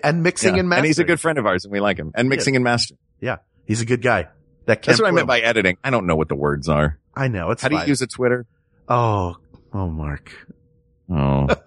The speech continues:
Speaker 1: <laughs>
Speaker 2: just hold me, Hal.
Speaker 1: I will forever. I'll never let you go.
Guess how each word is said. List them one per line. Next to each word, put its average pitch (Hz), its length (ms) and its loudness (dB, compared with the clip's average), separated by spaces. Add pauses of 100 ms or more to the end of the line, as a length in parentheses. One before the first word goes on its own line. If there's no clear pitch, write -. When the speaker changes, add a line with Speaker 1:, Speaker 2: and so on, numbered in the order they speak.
Speaker 1:
<laughs> - 280 -4
Speaker 2:
just - 180 -4
hold 90 220 2
me, 87 140 0
Hal. 95 400 2 (500)
Speaker 1:
I 107 80 2
will 98 240 2
forever. 90 460 2
I'll 80 100 0
never 104 240 0
let 110 140 0
you 90 140 -4
go. 76 260 -2